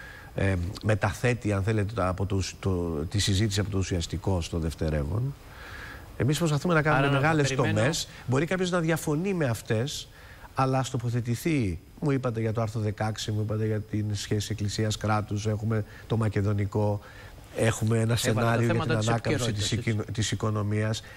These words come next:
Speaker 1: Εμείς έχουμε ένα σχέδιο και αυτό που με ρωτάτε είναι όλα ένα σχέ-, τι κάνουμε με το ένα, τι κάνουμε με το άλλο.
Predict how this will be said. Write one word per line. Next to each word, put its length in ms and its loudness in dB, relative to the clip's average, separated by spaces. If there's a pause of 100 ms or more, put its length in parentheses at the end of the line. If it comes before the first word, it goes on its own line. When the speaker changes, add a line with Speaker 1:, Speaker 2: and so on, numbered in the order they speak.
(120)
Speaker 1:
Εμείς 260 0
έχουμε 260 0
ένα 120 0
σχέδιο 560 2
και 160 -2 (160)
αυτό 340 -4
που 100 -6
με 80 2
ρωτάτε 420 0
είναι 120 -2
όλα 220 2
ένα 160 0
σχέ-, 400 0
τι 80 -6
κάνουμε 400 -2
με 100 0
το 120 -2
ένα, 140 -2
τι 80 -6
κάνουμε 260 -2
με 100 0
το 140 0
άλλο. 300 0